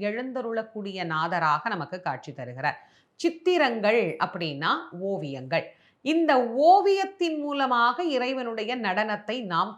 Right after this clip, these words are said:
பார்த்து ரசித்து வழிபாடு செய்வது. இந்த சித்திர சபையிலே இறைவன் ஆடி காட்டிய அந்த தாண்டவத்திற்கு திரிபுர தாண்டவம் அப்படின்னு பேரு. இந்த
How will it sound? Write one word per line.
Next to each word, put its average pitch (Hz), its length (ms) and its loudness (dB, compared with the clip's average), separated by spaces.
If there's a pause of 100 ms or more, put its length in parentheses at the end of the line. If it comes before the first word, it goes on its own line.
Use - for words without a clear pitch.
பார்த்து 185 540 2
ரசித்து 180 520 -2
வழிபாடு 165 580 -2
செய்வது. 131 440 -8 (420)
இந்த 392 320 2
சித்திர 349 480 0
சபையிலே 226 640 2
இறைவன் 254 500 0
ஆடி 233 460 2
காட்டிய 208 540 0
அந்த 220 540 0
தாண்டவத்திற்கு 185 840 0 (500)
திரிபுர 285 440 2 (220)
தாண்டவம் 226 600 2 (140)
அப்படின்னு 165 480 -4
பேரு. 151 260 -2 (180)
இந்த 370 400 0